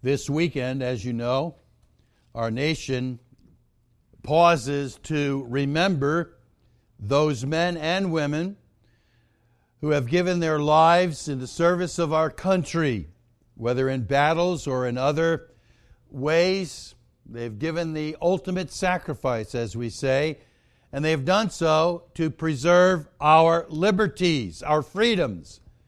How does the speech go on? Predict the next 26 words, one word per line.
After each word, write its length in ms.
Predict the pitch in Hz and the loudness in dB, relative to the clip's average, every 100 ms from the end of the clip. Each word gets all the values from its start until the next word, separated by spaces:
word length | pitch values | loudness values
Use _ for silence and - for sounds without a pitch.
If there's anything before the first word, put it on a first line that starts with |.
| _ _ _ - | _ _ _ -12
including 600 | 139 143 175 233 226 202 | -10 -8 -4 -2 -2 -2
our 180 | 180 165 | -2 -4
freedom 500 | - 170 175 180 170 | -4 -2 -2 -2 -6
to 100 | 160 | -8
do 460 | 139 180 190 190 - - | 0 2 2 0 -8 -16
what 220 | 170 165 156 | -4 -2 0
we 140 | 165 | 0
are 120 | 165 | 0
doing 480 | 123 165 160 160 151 - _ | 0 -2 -2 -4 -8 -16 _
here 380 | 156 151 143 - - _ - | -4 -2 -4 -8 -20 _ -14
this 260 | 135 - | -12 -8
morning, 480 | 151 151 135 95 71 - _ _ _ _ _ | -4 -2 -4 -6 -12 -20 _ _ _ _ _
to 100 | 117 | -6
gather 420 | 147 170 180 180 | 0 2 2 -4
together 640 | 127 151 170 170 180 160 - _ - | -8 -4 -2 0 0 -4 -8 _ -4
as 320 | 160 175 156 | 2 2 2
a 160 | 175 170 | -2 -6
church 560 | - 190 185 190 - 135 | -6 -2 0 -2 -6 -8
without 460 | 131 156 147 - | -2 0 -2 -4
fear 420 | 170 175 185 175 | 0 2 2 0
of, 300 | 156 139 120 - _ _ _ | 0 0 -4 -12 _ _ _
uh, 280 | 131 131 135 | -2 0 2
those 460 | 123 160 170 170 120 | 0 2 2 2 -2
breaking 640 | 98 170 190 185 196 175 | 0 2 2 0 -2 0
in 420 | 180 190 196 185 | 0 0 -2 -2
or 260 | 135 120 | -4 -4